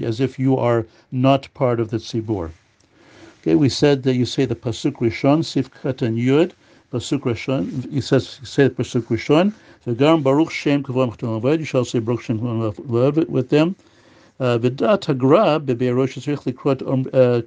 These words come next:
Imahem Kol Kriyat Shema. The Gra goes so far to say, say the entire Kriyat Shema with them. Omnam B'Psukei de Zimra, Nireh Dein Lachmir Yoter Mi Pasuk Rishon. If you're in the middle of Psukei de Zimra,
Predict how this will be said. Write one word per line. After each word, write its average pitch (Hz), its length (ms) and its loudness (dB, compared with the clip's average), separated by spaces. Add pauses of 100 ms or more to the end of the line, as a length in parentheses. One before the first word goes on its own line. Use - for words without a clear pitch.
Imahem 127 400 -2
Kol 196 240 4
Kriyat 120 240 -2
Shema. - 220 -14
The 117 80 -10
Gra 127 220 -2
goes 131 200 -4
so - 100 -8
far 131 180 0
to 127 60 0
say, 131 300 2 (300)
say 131 180 0
the 120 120 2
entire 160 360 4
Kriyat 131 360 -6
Shema 123 140 -6
with 160 220 2
them. - 180 -12 (680)
Omnam 139 320 2
B'Psukei 156 480 2
de 160 80 2
Zimra, 147 380 0
Nireh 147 220 0
Dein 139 180 0
Lachmir 139 380 0
Yoter 135 320 -2
Mi 131 80 0
Pasuk 123 380 -6
Rishon. 113 360 -2
If 127 140 0
you're 120 80 0
in 117 60 0
the 139 80 4
middle 160 60 4
of - 80 -4
Psukei - 260 -2
de 123 80 0
Zimra, 147 480 2